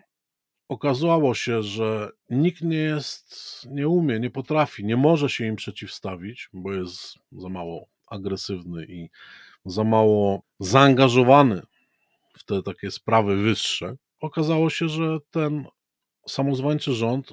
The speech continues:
zostaje de facto rządem z nadania prawa.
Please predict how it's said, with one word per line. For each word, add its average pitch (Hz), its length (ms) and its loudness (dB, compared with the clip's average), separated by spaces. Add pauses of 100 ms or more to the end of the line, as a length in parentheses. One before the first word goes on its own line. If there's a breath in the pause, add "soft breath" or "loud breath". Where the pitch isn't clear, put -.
zostaje 107 680 -4 (120)
de 113 160 -8
facto 98 600 -10 (120)
rządem 101 680 -2 (280)
z 92 160 -12
nadania 110 440 4
prawa. 120 480 8